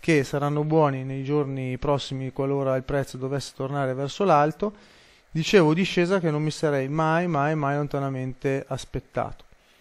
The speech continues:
Stiamo a vedere quello che dirà, eh, l'Orange Indicator e, eh, ti rimando appunto al video e al post, eh, dell'analisi settimanale, dell'analisi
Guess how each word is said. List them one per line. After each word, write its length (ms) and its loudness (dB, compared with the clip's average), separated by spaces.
Stiamo 320 4
a 40 4
vedere 420 4
quello 340 2
che 320 2
dirà, 480 2
eh, 1040 -6
l'Orange 400 -2
Indicator 640 0
e, 300 2
eh, 220 -4
ti 100 -4
rimando 380 0
appunto 800 0
al 260 -4
video 580 0
e 240 2
al 180 0
post, 500 -2
eh, 640 -4
dell'analisi 500 -4
settimanale, 600 -4
dell'analisi 640 -6